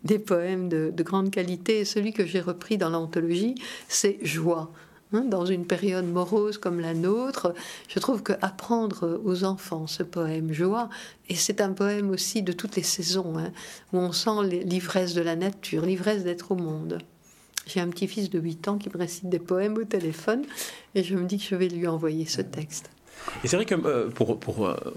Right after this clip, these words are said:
Speaker 2: enchaîner un peu, embrayer un peu sur Maurice Carême, il est aussi un de ces poètes dont on, on utilise les, les textes pour apprendre cet apprentissage du, du par cœur aux enfants.
Speaker 1: Oui, oui, parce que ce sont souvent des quatrains, par exemple, et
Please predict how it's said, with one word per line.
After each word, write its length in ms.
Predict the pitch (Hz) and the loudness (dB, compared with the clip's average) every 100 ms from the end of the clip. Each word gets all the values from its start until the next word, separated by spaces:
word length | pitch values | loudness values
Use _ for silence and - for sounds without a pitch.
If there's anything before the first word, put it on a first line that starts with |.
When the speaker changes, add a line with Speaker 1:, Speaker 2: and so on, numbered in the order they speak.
| - - - | -4 -4 -2
Speaker 2:
enchaîner 460 | 98 - 110 117 | 0 0 2 2
un 100 | 117 | 2
peu, 180 | 110 160 | 2 2
embrayer 280 | 135 123 131 | 2 2 2
un 80 | 123 | 2
peu 120 | 156 | 0
sur 160 | - 131 | 2 2
Maurice 200 | 120 120 | 2 0
Carême, 240 | 139 190 | 0 2
il 100 | 185 | 2
est 140 | 147 | 2
aussi 360 | 147 - - 202 - - - | 2 0 0 -2 -4 -12 -2
un 140 | 147 | 2
de 80 | 147 | 4
ces 160 | 139 143 | 2 2
poètes 540 | 135 139 156 185 185 - - - - | 2 2 2 -2 -6 -12 -16 -12 0
dont 300 | 135 139 139 | 2 2 2
on, 40 | 143 | 2
on 480 | 139 135 131 123 | 4 4 4 4
utilise 600 | 123 127 135 143 151 139 | 2 0 0 2 0 2
les, 260 | 123 117 110 | 4 4 4
les 160 | 113 110 | 2 0
textes 360 | 190 208 - | -2 -2 -4
pour 380 | - - - - - _ _ - | -4 -4 -4 -10 -16 _ _ -4
apprendre 720 | 127 - 208 202 180 135 123 | -2 0 2 2 0 0 0
cet 200 | - 131 | 2 0
apprentissage 960 | 123 127 127 117 - 131 127 123 113 | 0 2 2 0 0 0 0 0 -4
du, 260 | 110 110 107 | 0 0 2
du 120 | 107 | 0
par 320 | - 107 - | 0 -2 -2
cœur 360 | - 120 113 107 | 0 2 2 -2
aux 140 | 107 | -2
enfants. 320 | 107 - - | -2 -4 0
Speaker 1:
Oui, 200 | 226 254 269 - - - - - | 0 2 -2 -6 -14 -18 -20 -2
oui, 180 | 233 269 | 2 2
parce 220 | 277 220 | 2 0
que 80 | - | 0
ce 80 | 185 | 0
sont 100 | 233 | 0
souvent 320 | - 196 190 | 2 2 2
des 120 | 170 | 0
quatrains, 460 | 170 196 - 220 214 | 0 0 0 0 0
par 220 | 180 160 | -2 -4
exemple, 460 | 165 170 170 175 175 | -4 -2 -2 -4 -2
et 260 | 165 170 | 0 -2